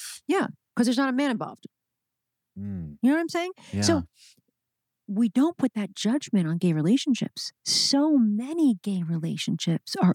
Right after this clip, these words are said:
Speaker 1: open relationships, particularly if one man is a little bit older than the other. You often see that. And there isn't this sense of like,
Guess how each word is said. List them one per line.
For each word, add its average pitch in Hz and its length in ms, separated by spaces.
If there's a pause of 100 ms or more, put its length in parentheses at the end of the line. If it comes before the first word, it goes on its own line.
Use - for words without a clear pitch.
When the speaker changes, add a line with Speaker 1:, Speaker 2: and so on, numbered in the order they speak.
Speaker 1:
open 175 380
relationships, 160 1200 (380)
particularly 220 760 (540)
if 208 160
one 196 240
man 180 240
is 170 360
a 175 60
little 160 160
bit 156 140
older 175 420
than 302 140
the 311 160
other. 349 340 (640)
You 175 200
often 240 360
see - 280
that. - 260 (520)
And 196 140
there 190 160
isn't 294 300
this 160 140
sense - 380
of - 160
like, 127 220